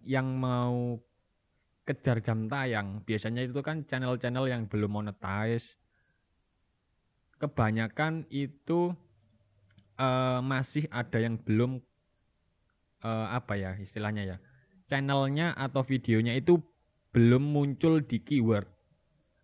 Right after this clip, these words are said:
belum ada S I, S-, eh, S I O-nya belum memenuhi seratus persen, jadi tidak muncul di pencarian gitu ya kan.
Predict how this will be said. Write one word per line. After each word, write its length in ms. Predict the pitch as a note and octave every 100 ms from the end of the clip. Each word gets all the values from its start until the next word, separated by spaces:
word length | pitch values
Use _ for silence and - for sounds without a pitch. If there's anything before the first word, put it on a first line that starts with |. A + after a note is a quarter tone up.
| _ A2+
belum 160 | A#2 A#2
ada 240 | B2+ C3+ C3
S 240 | C3 - C3+
I, 80 | - _
S-, 240 | - - - _ -
eh, 320 | C3 B2+ B2+
S 320 | - - C3+
I 160 | - C#3+
O-nya 400 | C#3 C3 E3 D#3 C#3
belum 400 | A#2+ A#2 C3 C3
memenuhi 320 | B2+ B2 C3 C3+
seratus 320 | A#2 A#2 A2+
persen, 320 | A2+ C#3 D3
jadi 320 | A#2 G#2 A#2+
tidak 320 | A#2+ A2 F#2
muncul 320 | A2 A2 C#3 C3
di 320 | - B2 C3
pencarian 720 | A#2+ A2+ A2 A#2+ B2 G#2 G2+
gitu 160 | G#2 G2+
ya 160 | F#2+
kan. 160 | G2